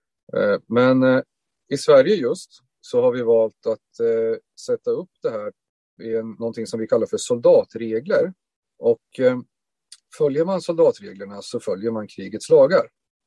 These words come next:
Och soldatreglerna är, eh, som följer. Nummer ett är att, eh, bekämpa endast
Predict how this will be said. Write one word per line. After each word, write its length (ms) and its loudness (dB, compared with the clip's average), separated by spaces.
Och 300 2
soldatreglerna 920 0
är, 520 -2
eh, 60 -6
som 220 -10
följer. 440 -2
Nummer 240 -2
ett 300 -2
är 100 2
att, 220 -6
eh, 80 -4
bekämpa 720 -4
endast 600 -4